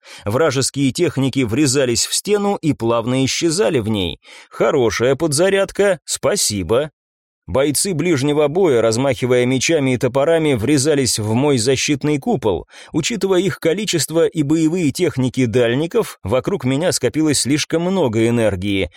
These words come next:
Это и спасло ближников. Будь иначе, моментально выпил бы из них всю энергию и обратил бы в пыль. А так в пыль обратилось только их оружие, которым они пытались пробить купол. Хотел уж было атаковать,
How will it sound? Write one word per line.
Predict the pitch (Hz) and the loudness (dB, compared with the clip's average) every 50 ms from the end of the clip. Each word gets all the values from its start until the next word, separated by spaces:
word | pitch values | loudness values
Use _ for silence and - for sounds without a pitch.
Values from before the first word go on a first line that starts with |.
| - - _ | -18 -20 _
Это | - 220 220 - - 170 | -2 0 0 2 2 2
и | 156 131 | 2 2
спасло | - - - 139 123 - - 151 180 160 | 0 -2 -2 -2 -2 0 0 0 0 0
ближников. | 123 123 165 226 208 143 95 104 101 90 - 95 85 - - - _ _ - - - - | 0 -2 -2 -2 -2 -2 -2 -2 -4 -4 -4 -6 -8 -8 -12 -18 _ _ -20 -20 -14 -8
Будь | - 117 208 226 - - | -6 -4 -2 -2 -2 0
иначе, | 180 156 143 165 208 196 - - 202 185 131 90 90 | 0 0 2 0 0 0 0 0 0 0 0 0 -2
моментально | 95 127 151 175 180 175 160 135 - 202 196 185 175 170 156 | -2 -2 -2 0 0 -2 0 0 0 0 2 2 2 2 2
выпил | 135 180 190 151 160 151 131 | 2 0 0 0 0 0 2
бы | 131 147 139 | 2 2 2
из | 123 107 | 2 2
них | 139 165 147 - - | 0 -2 -2 -2 -4
всю | - - 147 143 139 | -2 0 2 2 2
энергию | 143 156 196 202 175 135 101 113 107 107 104 | 2 0 0 0 0 0 0 0 0 0 0
и | - 127 135 | 0 0 0
обратил | 123 113 123 127 123 107 - 143 139 131 | 2 2 2 0 0 0 0 0 0 2
бы | 131 160 151 | 2 0 0
в | - - | -2 -2
пыль. | - 247 247 165 98 87 - _ _ _ _ _ _ _ _ | -4 -2 -2 -2 -4 -6 -10 _ _ _ _ _ _ _ _
А | - 143 156 | -2 -2 0
так | 143 - 202 247 233 180 - | 0 2 0 0 0 -2 -6
в | - - - | -10 -12 -6
пыль | - 214 240 220 | -4 -2 0 0
обратилось | 202 139 143 139 123 - 156 196 190 147 113 - | 2 2 2 0 0 0 -2 0 0 0 0 0
только | - 127 151 156 - 139 | 0 0 -2 0 0 0
их | 151 143 117 - | 0 0 2 2
оружие, | 143 135 120 127 175 190 131 101 107 95 90 | 2 2 2 2 2 0 0 2 2 2 2
которым | 90 - 113 - - 120 117 113 117 | 2 0 -2 0 2 2 2 2 2
они | 117 117 117 101 | 2 0 0 0
пытались | - 123 - 123 117 113 110 - - | -2 0 0 2 2 2 0 -2 -2
пробить | - 120 120 110 120 113 - | 0 0 0 0 0 -2 -2
купол. | - - 135 113 - 120 113 107 92 - _ _ _ _ _ _ _ _ | -2 0 -2 0 2 0 0 0 -2 -6 _ _ _ _ _ _ _ _
Хотел | - - 156 160 151 196 185 170 | -4 0 0 0 2 2 2 2
уж | 156 127 110 | 2 2 2
было | 113 160 160 151 143 | 2 2 4 4 4
атаковать, | 135 - 135 - - 143 156 185 214 208 - - | 2 2 0 0 0 2 2 2 2 0 0 -4